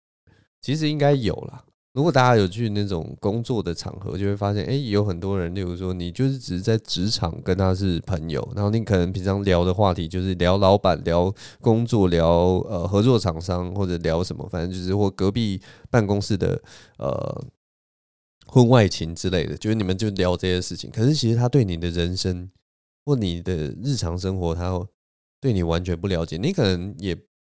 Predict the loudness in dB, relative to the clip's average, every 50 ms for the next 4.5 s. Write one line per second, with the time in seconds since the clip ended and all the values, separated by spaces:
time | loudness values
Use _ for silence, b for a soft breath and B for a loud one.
0 | _ -10 -8 -6 -2 0 0 2 2 0 -2 -2 -2 -2 0 0 0 0 0 -2
1 | -2 -2 -2 -4 -4 -4 -6 -6 -6 -6 -6 -8 -10 -10 -6 -4 -2 -2 -2 -2
2 | 0 0 0 0 0 -2 -2 0 0 0 -2 -2 -6 -6 -4 -2 0 0 0 0
3 | -2 -4 B B B B B B B -4 -2 -2 -2 -2 0 0 2 2 2 0
4 | -2 -4 -4 -4 0 0 0 0 0 -2